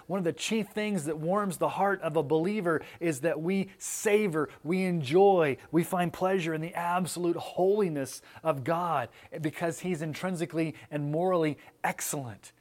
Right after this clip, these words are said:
These are just things that we don't, uh, think about. Edwards would say this,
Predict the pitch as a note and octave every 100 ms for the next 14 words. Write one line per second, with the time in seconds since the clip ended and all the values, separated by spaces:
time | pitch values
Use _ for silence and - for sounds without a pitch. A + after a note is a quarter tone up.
0 | _ _ - E3 F#3 G#3 A3 C4 B3+ -
1 | G3+ G#3 G#3+ F3+ D#3 D#3+ A3+ B3 - -
2 | C3+ F#3 G3+ - - _ _ - - -
3 | A#3 B3+ D3+ G#2 - - - _ _ _
4 | _ _ _ _ _ _ _ _ _ _
5 | _ _ _ _ _ _ _ _ _ -
6 | F3+ A3 B3 F#3 F3+ - F#3 D3 C#3+ G2+
7 | - - - -